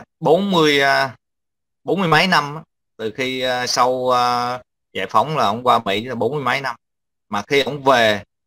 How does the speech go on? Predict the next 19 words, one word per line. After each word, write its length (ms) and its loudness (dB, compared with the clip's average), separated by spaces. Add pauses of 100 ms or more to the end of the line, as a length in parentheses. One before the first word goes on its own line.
(520)
về 220 2
tới, 580 0 (440)
tới 280 0
bắt 160 -2
đầu 440 0
vô 160 -2
Sài 200 0
Gòn, 260 2
ổng 200 -10
nhìn 240 -4
một 180 -8
cái 280 -4 (920)
là 100 -6
ổng 140 -6
choáng 280 0
ngợp. 220 0 (340)
Ổng 160 -10
nói 140 0
đây 420 2